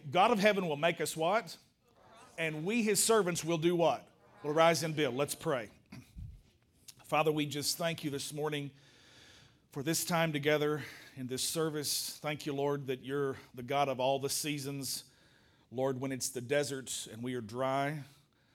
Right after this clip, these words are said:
Lord, uh, this morning, even when it's, we've, when been hit with a deluge,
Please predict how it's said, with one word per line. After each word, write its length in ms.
Lord, 340
uh, 260
this 200
morning, 320
even 300
when 100
it's, 240
we've, 180
when 280
been 160
hit 120
with 120
a 40
deluge, 800